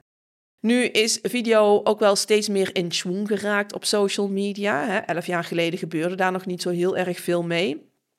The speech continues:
Vandaag de dag zijn Reels en TikToks natuurlijk superhot. En die social media platformen die merken ook dat video veel beter scoort dan reguliere posts. Dus die pushen dat ook flink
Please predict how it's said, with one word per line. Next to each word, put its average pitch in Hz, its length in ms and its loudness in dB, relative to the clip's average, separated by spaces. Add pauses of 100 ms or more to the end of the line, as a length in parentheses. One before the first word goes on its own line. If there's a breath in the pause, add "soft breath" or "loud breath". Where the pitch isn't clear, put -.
(260)
Vandaag 180 420 0
de 170 100 -8
dag 170 220 2
zijn 170 260 -2 (360 loud breath)
Reels 180 360 2
en 170 200 -4
TikToks 185 420 0
natuurlijk 170 340 0
superhot. - 520 -2 (1120)
En 202 140 2
die 233 100 2
social 233 360 4
media 233 300 2
platformen 208 460 0
die 190 120 -4
merken 202 600 0
ook 180 340 4
dat 196 200 -2
video 208 340 2
veel 190 380 4
beter 202 340 2
scoort 185 320 2
dan 175 140 0
reguliere 170 600 -2
posts. - 400 -6
Dus - 140 -4
die 220 220 -8
pushen 302 280 0
dat 226 220 2
ook 185 200 2
flink 233 380 -2